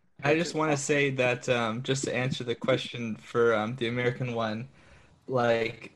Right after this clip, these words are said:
this is probably, I don't know, maybe this is a little too much, but when we, uh, people do make such things, like Jack was saying and other people were saying, but if you have a magnifying glass, and I don't know if it's, like, if it would be the right focus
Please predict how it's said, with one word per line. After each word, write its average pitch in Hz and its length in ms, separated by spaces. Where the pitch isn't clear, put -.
this 175 240
is 175 180
probably, 123 1120
I 135 100
don't 117 140
know, 107 320
maybe 139 260
this 127 120
is - 40
a 131 60
little 123 140
too 135 220
much, 123 400
but 120 240
when 170 180
we, 175 280
uh, 131 140
people 180 240
do 147 180
make 135 220
such 120 240
things, 113 260
like 117 180
Jack 120 260
was 127 120
saying 117 240
and 117 80
other 120 120
people 127 200
were 110 80
saying, 123 360
but 110 320
if - 160
you 143 140
have 156 180
a 117 200
magnifying 127 600
glass, 113 400
and 113 80
I 127 80
don't 147 180
know 139 340
if 131 140
it's, 123 180
like, 120 240
if 123 60
it 131 80
would 123 100
be 123 80
the 113 120
right 117 240
focus 127 600